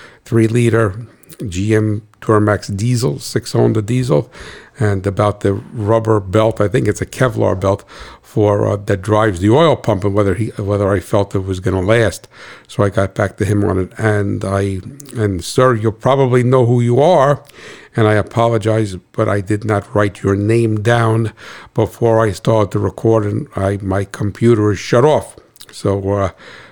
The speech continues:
but a gentleman from DeWitt, Iowa, and I looked up DeWitt,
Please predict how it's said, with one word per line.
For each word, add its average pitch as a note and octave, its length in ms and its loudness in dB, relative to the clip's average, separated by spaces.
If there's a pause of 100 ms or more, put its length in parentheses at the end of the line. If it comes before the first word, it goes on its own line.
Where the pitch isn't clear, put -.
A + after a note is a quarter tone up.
but G#2+ 140 0
a F#2+ 60 -2
gentleman G#2+ 420 2
from G2+ 300 -6
DeWitt, G#2+ 460 0 (140)
Iowa, A#2+ 540 2 (220)
and G2 100 0
I G2 100 2
looked B2 300 0
up A#2 240 0
DeWitt, A#2 500 4